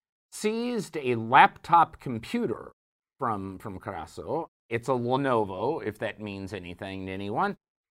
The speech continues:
and still haven't returned it. And Pannella was arguing that without access to that laptop, it is impossible for him to prepare an adequate defense because that laptop contains information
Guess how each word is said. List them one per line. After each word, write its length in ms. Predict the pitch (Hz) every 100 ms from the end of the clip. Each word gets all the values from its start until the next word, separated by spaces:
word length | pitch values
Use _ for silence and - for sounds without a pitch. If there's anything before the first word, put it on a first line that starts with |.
| _ _ _ _ _ _ 170
and 160 | 180
still 460 | - - 214 208 196
haven't 420 | 156 147 143 147 -
returned 580 | 127 143 277 285 110 -
it. 140 | - _ _ _ _ _ _ _ -
And 180 | 143 147
Pannella 480 | 160 170 214 214 123
was 180 | 113
arguing 840 | 113 110 110 95 104 98 101 127 123 123
that 260 | 127 127
without 400 | 123 139 165 180
access 720 | 139 202 - - 113 98 - -
to 120 | 117
that 260 | 113 92 95
laptop, 640 | 101 95 - 107 120 131
it 120 | 123
is 160 | 120 120
impossible 800 | 113 113 156 202 - 110 101 98
for 180 | 104 95
him 400 | 104 104 120 135
to 220 | 135 113
prepare 520 | 113 104 - 127 127
an 120 | 120
adequate 500 | 110 113 110 110 101
defense 520 | 107 - 98 113 139 -
because 280 | 127 117 123
that 280 | 120 120
laptop 640 | 107 107 - 127 120 151 -
contains 580 | 117 107 123 127 127
information 800 | 117 113 117 104 90 87 120 147